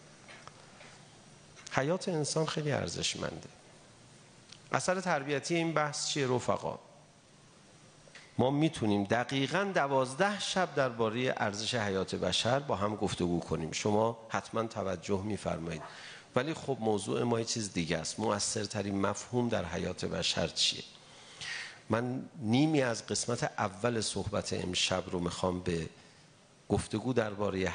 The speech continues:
حیات بشر اختصاص بدم.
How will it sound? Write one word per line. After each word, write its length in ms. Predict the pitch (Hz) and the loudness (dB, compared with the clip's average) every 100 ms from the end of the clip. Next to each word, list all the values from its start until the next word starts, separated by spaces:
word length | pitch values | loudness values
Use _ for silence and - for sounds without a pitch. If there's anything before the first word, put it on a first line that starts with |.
| - | 2
حیات 400 | 92 92 90 90 | 2 2 2 0
بشر 480 | 85 85 - 85 82 - - - - - - - - - - - - - - - - - - - - - | 0 2 2 0 -2 -8 -18 -20 -20 -20 -20 -20 -20 -20 -20 -20 -20 -20 -20 -20 -20 -20 -20 -20 -20 -6
اختصاص 640 | 101 - 95 - 92 87 - | -6 -2 0 2 2 2 0
بدم. 460 | 90 82 80 82 | 0 0 0 -2